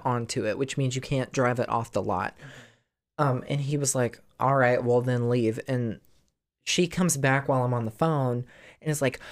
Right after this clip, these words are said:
"Well, I can't let you drive that one, but we have another model over here. They drive just the same." And so we're walking with her, and he's like, "What did she say?" And so I told him, and he was like,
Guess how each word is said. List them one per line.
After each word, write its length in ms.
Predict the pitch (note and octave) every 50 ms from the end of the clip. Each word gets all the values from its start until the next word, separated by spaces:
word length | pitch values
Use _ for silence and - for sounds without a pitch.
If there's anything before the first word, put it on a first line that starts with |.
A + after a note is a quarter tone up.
| - - - -
"Well, 320 | - A3 G#3 G3+ F#3+ E3+ -
I 80 | - F3+
can't 260 | - - F#3+ G#3 G3+
let 120 | E3+ D#3
you 160 | - E3 D#3 C#3+
drive 200 | D3 B2 B2 -
that 200 | C#3 A#2+ - -
one, 140 | B2+ B2 A#2
but 160 | - C#3+ -
we 80 | E3 D#3
have 180 | C#3+ - D3
another 300 | C#3+ C3 C#3 C#3+ C3+ -
model 260 | B2 A2 A#2 G#2+ G2 -
over 160 | - A#2 -
here. 200 | A#2+ A2+ A#2+ G#2+
They 140 | G2+ C#3 D3+
drive 320 | C#3+ - D3+ B2 B2 - -
just 340 | - E3+ C#3 - - -
the 100 | - C#3
same." 520 | C3+ - - - - - F2 C#2+ F2 A#2+ - - - - - - _ -
And 100 | F3+ D3
so 160 | - D#3 C#3+
we're 200 | C3+ D3 D#3 E3+
walking 480 | D#3+ D#3 E3 E3 F3 E3+ - E3+ D3+
with 180 | C#3 C3+ B2+ -
her, 220 | C3+ B2+ B2 B2
and 440 | A#2+ - - - - B2+ B2 A#2+ A#2 - _ _
he's 300 | _ - - - D#3 C#3+
like, 180 | C#3 C3+ A#2 -
"What 120 | - A2 A#2+
did 160 | D3+ F3+ F#3
she 160 | - - A#3
say?" 420 | A3+ A3 - A#3 A#3+ A#3+ A#3 A#3 A#3 - - - - - - _ -
And 140 | - C#3+
so 160 | - - B2 A#2
I 60 | A#2+
told 340 | A#2+ - D#3+ F3 F3 E3 D3
him, 160 | B2 A#2+ -
and 120 | - - C3
he 80 | D#3
was 140 | D#3 D3 -
like, 260 | C3+ A#2 A2 - -